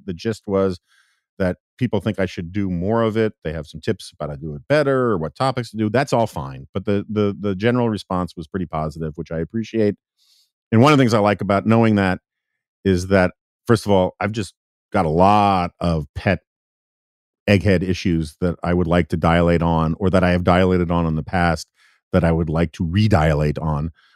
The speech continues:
Um, and it also, given the hectic nature of my schedule sometimes,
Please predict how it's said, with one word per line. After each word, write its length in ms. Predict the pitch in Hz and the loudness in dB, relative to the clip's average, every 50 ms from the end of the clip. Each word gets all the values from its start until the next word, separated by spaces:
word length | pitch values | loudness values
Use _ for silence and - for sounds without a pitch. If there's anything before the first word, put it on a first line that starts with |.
| _ _ _ _ - | _ _ _ _ -4
Um, 760 | 98 98 95 92 90 90 87 85 82 85 82 80 80 80 78 - _ _ _ _ _ _ _ - | -2 0 2 2 2 2 2 2 0 0 0 -2 -2 -4 -6 -10 _ _ _ _ _ _ _ -2
and 140 | 98 98 95 | 0 2 4
it 80 | 92 | 4
also, 580 | 95 104 107 101 - - 107 98 95 90 90 85 | 4 4 4 2 2 2 2 2 2 2 0 -2
given 480 | 82 87 104 101 90 98 92 90 87 82 | -2 -2 -2 0 0 2 0 0 0 -2
the 360 | 87 85 82 85 85 80 - | -2 -2 -2 -2 -2 -4 -6
hectic 380 | - - 107 - - 101 95 - | -6 -4 -4 -4 -4 -6 -6 -4
nature 420 | 92 90 87 - - 92 85 82 | -2 -4 -4 -4 -4 -4 -4 -4
of 120 | 78 73 82 | -4 -4 -4
my 320 | 82 78 78 78 76 69 - _ _ _ _ _ _ _ | -4 -4 -4 -4 -6 -8 -10 _ _ _ _ _ _ _
schedule 420 | - - - 139 147 131 120 95 | -10 -2 2 2 4 4 4 2
sometimes, 840 | - - 104 95 90 82 95 98 90 85 82 82 80 80 78 - - | 2 2 0 0 0 0 -2 -2 0 0 0 0 -2 -4 -6 -8 -14